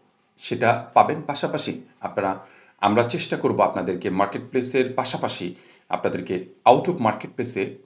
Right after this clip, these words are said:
কোম্পানিগুলোর সাথে আপনাদেরকে কাজ করার সুযোগ করে দেওয়া। ইতিমধ্যে আমরা অনেকগুলো, আহ, কোম্পানির সাথে কথা বলেছি, কন্ট্যাক্ট করেছি, কিন্তু তাদের যে পরিমাণ জনবল যতটুকু দক্ষতা নিয়ে প্রয়োজন ততটুকু দক্ষতা এবং জনবলগুলো তারা পাচ্ছে না।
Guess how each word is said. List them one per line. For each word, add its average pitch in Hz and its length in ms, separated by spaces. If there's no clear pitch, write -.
কোম্পানিগুলোর 117 560
সাথে 92 260
আপনাদেরকে - 340
কাজ 85 260
করার 85 200
সুযোগ 107 340
করে 82 200
দেওয়া। 76 240
ইতিমধ্যে 123 400
আমরা 110 200
অনেকগুলো, 113 640
আহ, 92 180
কোম্পানির 127 320
সাথে 131 300
কথা 101 240
বলেছি, 92 300
কন্ট্যাক্ট 92 380
করেছি, 92 280
কিন্তু 113 200
তাদের 120 380
যে 123 200
পরিমাণ 151 480
জনবল 127 520
যতটুকু 131 420
দক্ষতা 143 540
নিয়ে 135 260
প্রয়োজন 120 720
ততটুকু 113 360
দক্ষতা 101 440
এবং 143 180
জনবলগুলো 87 520
তারা 80 200
পাচ্ছে - 300
না। 73 120